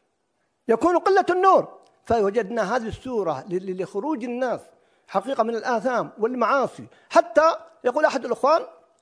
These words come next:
أحد الأشخاص اتصل وقال، أو أظنها امرأة: "أنا أريد، أنا أعصي الله سبحانه وتعالى، أ-، أغاني وغيره، ثم أتوب، ثم أرجع، في علاج يا شيخ؟"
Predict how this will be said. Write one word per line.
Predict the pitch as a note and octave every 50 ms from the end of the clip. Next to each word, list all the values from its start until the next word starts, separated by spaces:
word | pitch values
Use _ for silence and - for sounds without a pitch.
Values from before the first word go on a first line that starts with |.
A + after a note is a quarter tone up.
| - -
أحد | - C#4 C#4
الأشخاص | B3 A#3 - - - A#3+ E3+
اتصل | G3 - - D#3+ - - A2 - _ _ _ _ _ _ _ _ _ -
وقال، | - F3 - - A#3 B3+ -
أو | - - C4+
أظنها | C4+ B3+ C4+ B3 A#3
امرأة: | A#3+ A3 G3 D#3 D3+ G#2 - - _ _ _ _ _ _ _ _ _ _ _ -
"أنا | D#4 D#4 C4 B3
أريد، | A#3 A#3+ G#3 A#3+ C#4 D4 - - _ _ _ _ _ _ _ _ - -
أنا | D4+ C#4+ C#4
أعصي | A#3 A3+ A3+ A#3 - A#3+
الله | A#3 G#3
سبحانه | E3 - F3 E3+
وتعالى، | D#3+ D3 E3+ E3 E3+ D#3+ E3
أ-، | F#3 - A#3 A3 - - - - - -
أغاني | A3 A3 A3+ A3 G#3 G3+ G#3 G3+ G3
وغيره، | A3 A#3+ G#3 A3 G3 F3+ F#3
ثم | - D4 D4+ C#4+ C4
أتوب، | A3 A3 F#3+ - A3 F3+ -
ثم | - C#4+ D4 C#4+ B3+
أرجع، | A#3+ B3 G3+ E3 E3 -
في | - - D4+ C4+ C4
علاج | C4+ C4 C4 A3+ A3+
يا | G3+
شيخ؟" | D3+ G3+ G#3 G3+ -